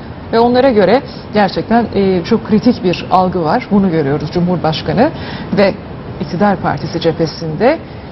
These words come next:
Bir operasyon ve bütün muhalefet partileri bu operasyonda tek safta birleşiyorlar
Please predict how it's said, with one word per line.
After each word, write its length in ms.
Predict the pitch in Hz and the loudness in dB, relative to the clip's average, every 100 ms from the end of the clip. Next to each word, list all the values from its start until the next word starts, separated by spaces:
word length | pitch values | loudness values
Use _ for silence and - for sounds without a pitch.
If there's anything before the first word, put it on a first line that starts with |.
| - | 0
Bir 100 | 226 | 4
operasyon 720 | 214 214 202 190 - 220 294 359 - - - - - | 4 4 4 4 2 0 0 -2 -10 -14 -14 -14 -2
ve 160 | 202 185 | 2 2
bütün 460 | 196 - 381 381 311 | 0 4 4 6 6
muhalefet 540 | 226 190 185 196 - | 6 6 4 -2 2
partileri 640 | 196 185 185 180 202 349 - - - 240 | 4 4 2 2 4 2 0 -12 -2 4
bu 60 | |
operasyonda 680 | 240 226 196 180 - 180 160 | 4 6 2 2 -2 -2 -2
tek 200 | 165 233 | 0 0
safta 380 | - 269 262 262 | 2 0 2 0
birleşiyorlar 800 | 262 262 - 254 240 269 359 | 2 2 2 4 4 4 2